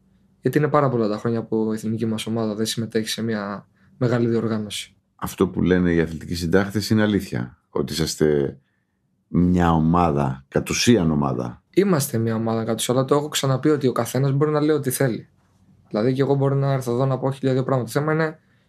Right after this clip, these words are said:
Speaker 1: και τι φαίνεται, τι βλέπει ο καθένας. Και είναι σημαντικό ότι αυτό το βλέπουν όλοι πλέον. Όπως και εσύ τώρα είπες, για να την κάνεις αυτή την ερώτηση, έχεις δει κάποια πράγματα
Speaker 2: Ναι.
Speaker 1: για να με ρωτάς.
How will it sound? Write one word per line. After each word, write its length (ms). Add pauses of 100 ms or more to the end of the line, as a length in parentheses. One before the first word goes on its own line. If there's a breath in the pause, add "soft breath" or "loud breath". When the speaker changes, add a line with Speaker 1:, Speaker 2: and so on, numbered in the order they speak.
(100)
Speaker 1:
και 120
τι 120
φαίνεται, 520
τι 260
βλέπει 340
ο 20
καθένας. 480
Και 140
είναι 160
σημαντικό 520
ότι 380 (420 loud breath)
αυτό 300
το 100
βλέπουν 340
όλοι 160
πλέον. 360 (240)
Όπως 260
και 80
εσύ 140
τώρα 200
είπες, 460 (640)
για 120
να 60
την 80
κάνεις 200
αυτή 120
την 80
ερώτηση, 560
έχεις 280
δει 120
κάποια 240
πράγματα 380
Speaker 2:
Ναι. 60
Speaker 1:
για 120
να 80
με 100
ρωτάς. 500